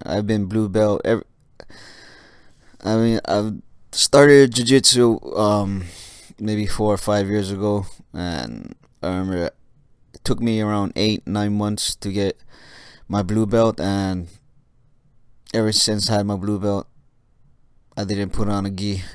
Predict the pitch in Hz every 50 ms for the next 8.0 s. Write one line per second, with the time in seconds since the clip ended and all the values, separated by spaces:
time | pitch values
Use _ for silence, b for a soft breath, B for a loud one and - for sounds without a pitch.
0 | B B - - 90 90 87 85 82 78 71 69 58 57 50 50 50 - - 101
1 | - - _ _ _ _ - _ _ _ _ _ _ _ _ _ _ _ _ _
2 | _ _ _ - - - - b b b b b b b b b b b b b
3 | b _ - 101 104 - - 104 101 98 - - - 113 110 104 95 - 104 -
4 | - 98 95 92 90 78 85 98 104 101 107 104 - - 104 107 - - - -
5 | 101 98 95 95 95 90 B B B B B B B B B B B B B B
6 | B B B B B B B B B B _ - - - - 110 101 101 98 98
7 | 95 - 107 107 107 - - - 104 104 104 101 101 101 101 98 98 95 95